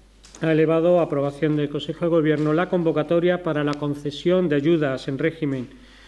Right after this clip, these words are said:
de concurrencia competitiva a los colegios públicos de la ciudad para pequeñas reparaciones y mantenimiento que se regirán por las bases reguladoras publicadas en el boce, en el Boletín Oficial de la Ciudad de Ceuta,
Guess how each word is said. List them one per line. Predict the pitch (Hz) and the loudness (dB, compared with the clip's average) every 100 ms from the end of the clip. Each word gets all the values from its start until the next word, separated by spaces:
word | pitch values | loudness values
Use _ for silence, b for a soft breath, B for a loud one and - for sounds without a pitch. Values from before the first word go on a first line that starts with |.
| B B | B B
de | 156 165 | 0 0
concurrencia | 165 143 143 160 160 - 151 139 | 0 -2 0 0 -2 -2 -2 -2
competitiva | 156 160 160 151 147 160 175 | -2 0 0 -2 0 2 4
a | 170 | 2
los | 139 | 0
colegios | 147 156 147 160 | -2 -2 -2 -2
públicos | 165 156 147 139 | 0 0 0 -2
de | 143 | -2
la | 170 | -4
ciudad | 175 151 165 160 | -2 -2 -2 -2
para | 143 143 | -4 -6
pequeñas | 139 160 170 170 | -4 -2 0 0
reparaciones | 147 143 143 139 160 160 160 | -2 -4 -6 -4 -2 -2 -2
y | 147 | -4
mantenimiento | 139 139 135 143 170 170 190 214 - B B B B B | -2 -2 0 0 -2 -2 -4 -4 -10 B B B B B
que | 160 | -4
se | 156 151 | -4 -2
regirán | 147 151 156 180 | -4 -2 -2 0
por | 175 156 | 0 -2
las | 143 | -2
bases | 165 170 151 | -4 -4 -2
reguladoras | 135 143 147 175 190 208 202 | 0 0 2 2 4 2 -2
publicadas | - 143 139 143 165 165 170 165 | -4 -2 -2 -2 0 0 -2 -4
en | 147 | -4
el | 143 | -2
boce, | 160 165 - 175 175 175 170 151 | -2 -4 -6 -4 -2 -2 -4 -4
en | 139 | -6
el | 127 | -6
Boletín | 131 160 | -4 -2
Oficial | 156 - - 151 | -2 -4 -6 -4
de | 143 | -4
la | 143 | -4
Ciudad | 143 135 | -4 -4
de | 117 | -6
Ceuta, | - 156 160 180 185 | -6 -6 -2 -2 -4